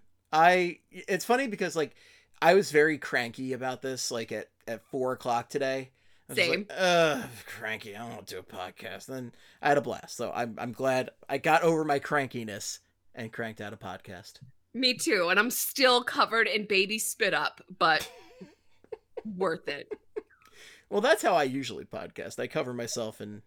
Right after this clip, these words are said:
Speaker 1: in spit up and <laughs> sit down
Speaker 2: And
Speaker 1: and
Speaker 2: you, you durst while covered in baby spit up.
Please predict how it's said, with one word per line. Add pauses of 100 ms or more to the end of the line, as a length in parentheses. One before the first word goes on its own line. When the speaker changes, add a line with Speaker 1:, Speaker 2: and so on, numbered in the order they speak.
(160)
Speaker 1:
in
spit
up
and (460)
<laughs>
sit
down
Speaker 2:
And
Speaker 1:
and
Speaker 2:
you, (180)
you
durst
while
covered
in
baby
spit
up.